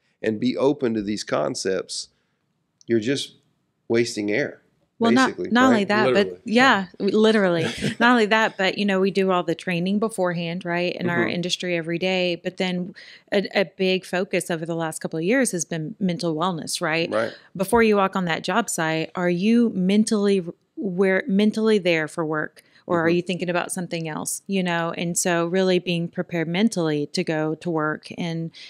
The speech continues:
Speaker 2: and be safe, not only for yourself, but, you know, for all those people you're working with. So
Speaker 1: Right.
Speaker 2: good point on the mental
Speaker 3: Yeah,
Speaker 2: wellness there.
Speaker 3: and in,
Speaker 1: Absolutely.
Speaker 3: and in sales, you, we talked about the eighty twenty rule,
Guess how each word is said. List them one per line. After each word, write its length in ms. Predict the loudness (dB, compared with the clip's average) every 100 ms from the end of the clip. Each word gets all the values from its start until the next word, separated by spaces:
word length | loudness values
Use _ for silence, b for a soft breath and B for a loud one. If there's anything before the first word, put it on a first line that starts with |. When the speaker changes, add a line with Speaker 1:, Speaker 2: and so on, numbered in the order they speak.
| B
Speaker 2:
and 160 | -4 0
be 120 | 0
safe, 500 | 0 0 -2 -4 -8
not 160 | -4 -2
only 160 | -4
for 140 | -4 -6
yourself, 720 | -4 2 4 4 2 -6 -16 _
but, 260 | -8 -6
you 80 | -6
know, 120 | -6 -6
for 120 | -8
all 160 | -6 -4
those 180 | -6 -6
people 240 | -8 -6
you're 140 | -6
working 280 | -6 -8 -8
with. 260 | -8 -10 -10
So 360 | -10 -8 -8 -10 B B B -6
Speaker 1:
Right. 340 | -2 -2 -4 -6
Speaker 2:
good 120 | -6
point 200 | -4 -4
on 100 | -4
the 80 | -4
mental 300 | -4 -4 0
Speaker 3:
Yeah, 60 | 0
Speaker 2:
wellness 320 | 0 -2 -4
there. 120 | -4
Speaker 3:
and 80 | -4
in, 60 | -4
Speaker 1:
Absolutely. 280 | -4 -2 -2
Speaker 3:
and 100 | -2
in 100 | -2
sales, 580 | -2 2 2 2 -2 -6
you, 180 | -8 -8
we 100 | -6
talked 300 | -4 -4 -4
about 260 | -4 -4
the 140 | -4 -6
eighty 160 | -6
twenty 320 | -8 -6 -4 -4
rule, 340 | -8 -10 -10